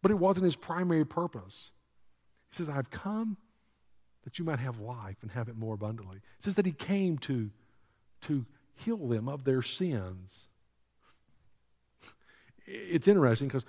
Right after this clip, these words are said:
when Jesus came into town, it says that he ca-, came riding on a donkey, humble and gentle.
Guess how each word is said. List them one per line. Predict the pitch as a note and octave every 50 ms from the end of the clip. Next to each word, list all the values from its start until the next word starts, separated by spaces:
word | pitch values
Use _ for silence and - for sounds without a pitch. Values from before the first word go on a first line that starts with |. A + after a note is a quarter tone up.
| - -
when | - E3 C#3
Jesus | B2 A3 C4 B3+ G#3 -
came | - - G3 F#3
into | D#3+ C3+ A#2 B2+
town, | C#3+ C3+ G#2 F2+ F2 F#2+ F#2+ - - _ _ _ _ _ _ _ _ _ _ _ _ _ _ _ - -
it | - C3
says | - C#3+ B2 -
that | B2+ A#2+
he | A2+
ca-, | A2 - - C#3+ C#3+ B2+ A2+ A2 A2+ A#2 -
came | - D#3 D#3 C#3 B2+ A#2 - - - - -
riding | C3 C#3 C3+ D3 D3 D3 C3+ B2
on | B2 A#2+
a | G#2+
donkey, | G#2 A#2 G#2+ A2+ A#2 A2+ A2+ - A2+ G2+ - _ _ _ _ _ _ _ _ _ _ _ _ _
humble | - - G3 F#3 C#3 A#2 G2+ F#2+ F2 F2 F2 F2 F2+ G2
and | A2 A2 A2 G#2+
gentle. | - G3 F3+ D3 A#2+ G#2+ - G2 - - - -